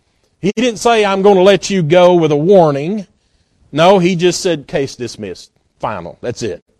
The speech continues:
In other words, it was grace and mercy. Now, the truth is, we find ourselves a lot of times in situations where we don't deserve grace or mercy, but we find ourselves in situations where we've messed up.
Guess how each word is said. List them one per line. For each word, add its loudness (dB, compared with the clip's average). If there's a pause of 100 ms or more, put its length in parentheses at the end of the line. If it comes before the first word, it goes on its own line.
(120)
In -8
other 0
words, 2 (580)
it -4
was -4
grace 0
and -8
mercy. -12 (880)
Now, 2
the -4
truth 2
is, -4 (280)
we 4
find -2
ourselves 0
a -4
lot 4
of -10
times -4
in -12
situations -2
where 0 (440)
we 0
don't 2
deserve 2
grace -2
or -10
mercy, -10
but -2
we 4
find 0
ourselves 2
in 0
situations 2
where 2
we've 0
messed -6
up. -6